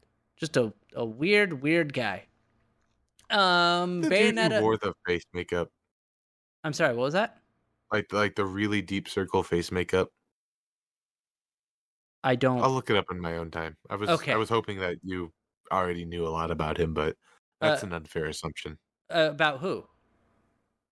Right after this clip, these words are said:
Speaker 2: The wrestler who played Super Mario Brothers Super Show Mario.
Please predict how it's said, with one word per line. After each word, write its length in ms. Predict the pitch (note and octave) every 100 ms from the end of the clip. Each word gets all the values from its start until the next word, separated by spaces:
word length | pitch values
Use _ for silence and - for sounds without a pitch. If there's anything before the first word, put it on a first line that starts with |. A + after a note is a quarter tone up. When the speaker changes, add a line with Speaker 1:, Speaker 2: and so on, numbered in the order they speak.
| -
Speaker 2:
The 280 | F2 E2 D#2
wrestler 440 | F#2+ F#2+ - F2+ E2
who 100 | D#2+
played 360 | - E2 D#2
Super 260 | - F2 E2
Mario 300 | D#2+ D#2+ D2+
Brothers 400 | D#2 D#2 D#2+ -
Super 480 | - - E2+ - -
Show 240 | - D#2
Mario. 480 | D#2 D2+ D2+ D#2